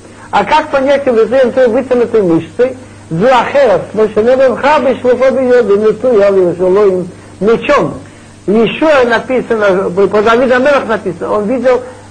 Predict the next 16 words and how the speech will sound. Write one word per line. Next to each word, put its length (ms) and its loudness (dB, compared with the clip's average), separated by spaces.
стоит 300 2
с 180 -14
мечом 420 0
открытым 480 -2
в 140 2
руке, 220 0
напали 400 0
на 180 0
Иерусалим. 640 0
Значит, 420 -2
в 180 2
Израиле 380 2
это 300 2
меч. 260 0
Какой 320 2
меч? 400 -2